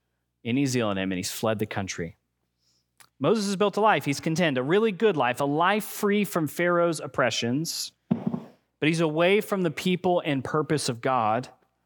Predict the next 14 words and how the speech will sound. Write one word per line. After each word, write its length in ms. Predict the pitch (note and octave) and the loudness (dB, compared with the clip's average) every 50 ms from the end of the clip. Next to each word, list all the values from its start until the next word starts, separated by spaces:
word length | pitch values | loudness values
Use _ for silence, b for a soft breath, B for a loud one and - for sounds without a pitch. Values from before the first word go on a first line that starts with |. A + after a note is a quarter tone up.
| _ _ _ _ _ _ _ _ _ _ _ _ _ _ _ _ _ _ _ | _ _ _ _ _ _ _ _ _ _ _ _ _ _ _ _ _ _ _
But 100 | - E3+ | 0 0
after 220 | F3+ E3 - A#3 A#3 | 0 2 2 2 2
all, 120 | F#3+ D3+ | 2 2
he's 180 | C3+ B2 A#2+ - | 2 0 -2 0
got 200 | E3+ D#3 D#3 D3+ | 0 2 2 2
a, 180 | D3 C#3+ C3+ - _ _ _ _ - | 2 0 0 -4 _ _ _ _ -10
he's 180 | C3 C3 C#3 - | -8 -8 -2 0
got 120 | F#3 F3 | 0 0
a 60 | D#3 | 0
kid, 280 | - - - G#3+ D#3 A#2+ | 0 0 0 2 2 2
he's 140 | A#2 A2+ A#2+ | 0 -2 -2
got 140 | E3 D#3 D3 | 0 0 0
a 40 | |
wife 560 | C#3+ E3 F#3 D3 G#2+ F#2 - - - - - | 0 0 0 0 0 -2 -4 -4 -4 -6 -8